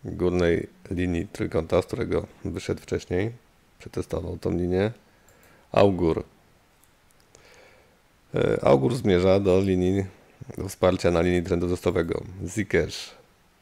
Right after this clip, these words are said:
Tak, przebiliśmy wsparcie na linii trendu wzrostowego. Odbicie z tego rejonu,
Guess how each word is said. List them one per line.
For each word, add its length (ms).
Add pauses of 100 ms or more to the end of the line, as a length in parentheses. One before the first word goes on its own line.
(440)
Tak, 200
przebiliśmy 1000
wsparcie 580 (840)
na 180
linii 180
trendu 240
wzrostowego. 600
Odbicie 640 (540)
z 100
tego 260
rejonu, 480